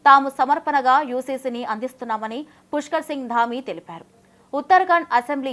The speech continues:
ఎన్నికల సమయంలో యూసీసీ అమలు చేస్తామని బీజేపీ హామీ ఇచ్చింది. ఇచ్చిన మాట ప్రకారం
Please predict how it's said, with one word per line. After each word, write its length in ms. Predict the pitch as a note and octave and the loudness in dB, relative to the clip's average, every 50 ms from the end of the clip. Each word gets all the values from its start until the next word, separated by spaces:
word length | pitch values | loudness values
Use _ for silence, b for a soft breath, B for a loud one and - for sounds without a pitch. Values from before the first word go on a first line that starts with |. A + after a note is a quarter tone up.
| G#3 A3 | -6 -6
ఎన్నికల 280 | A3 A#3+ C4 C#4 C4+ A#3+ A3+ - | -6 -6 -6 -6 -6 -8 -8 -10
సమయంలో 420 | A3+ A3 A#3 A#3+ A#3 A#3+ A#3+ A#3+ C4+ E4 D#4+ b b b b b C4 | -12 -10 -8 -8 -8 -6 -4 -4 -6 -6 -8 b b b b b -4
యూసీసీ 420 | C#4+ D#4+ D4+ F4 E4+ D#4 - C#4+ - A3+ | -4 -2 -2 -4 -6 -6 -8 -4 -4 -4
అమలు 220 | A3+ B3+ B3+ A#3 A3+ - | -4 -2 -4 -6 -6 -4
చేస్తామని 540 | A3+ A#3+ A#3+ - C4+ B3+ B3 B3+ B3 C4+ D4 C4+ | -6 -6 -4 -4 -4 -2 -2 -2 -4 -4 -6 -6
బీజేపీ 420 | A#3 B3 C4 A3+ C4+ C4 B3+ - A3+ A3 | -6 -6 -6 -4 -4 -4 -4 -4 -6 -2
హామీ 260 | G#3+ G#3+ A3+ A#3+ A3+ F#3+ E3+ | 0 0 0 -2 -6 -10 -12
ఇచ్చింది. 380 | F3 - - E3+ E3 E3 - - b b b b b b b - B3 | -14 -16 -20 -20 -18 -18 -18 -18 b b b b b b b -10 -10
ఇచ్చిన 220 | A#3+ - E4+ D4+ D4 C#4 | -6 -4 0 0 2 4
మాట 140 | C4+ C4 C4 B3+ - | 4 4 4 2 0
ప్రకారం 420 | B3 A#3+ A#3+ C4+ C#4 C4 C#4 D4+ | 0 0 0 0 0 0 0 0